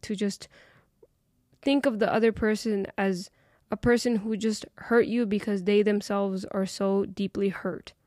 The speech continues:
and it had nothing to do with you? They just wanted peace, and they thought hurting you would cause them peace. I really hope that this exercise helped a little bit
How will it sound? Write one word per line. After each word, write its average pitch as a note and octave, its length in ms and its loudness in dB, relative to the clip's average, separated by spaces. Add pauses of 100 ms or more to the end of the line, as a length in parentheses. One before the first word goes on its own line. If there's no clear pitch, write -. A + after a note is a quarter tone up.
(320)
and F3 300 -6
it G#3 80 -4
had G3 220 -2
nothing G#3 360 0
to - 120 -8
do F#3+ 160 0
with F3+ 240 -2
you? G3 120 -4 (520)
They G3 120 2
just F#3 360 -4 (880)
wanted G3+ 480 2
peace, G#3+ 460 -2 (100)
and F3 480 -4 (180)
they G3 140 2
thought F#3+ 280 -2
hurting G3 340 2
you F#3 240 0
would F3 280 -4
cause E3+ 360 -6
them E3 260 -6
peace. - 460 -14 (920)
I G#3+ 60 4
really A#3 260 6
hope G3+ 340 0
that F3+ 260 -4 (100)
this - 200 -10
exercise F3+ 680 -6 (440)
helped - 400 0
a G#3+ 80 0
little A#3 240 4
bit A#3 340 -4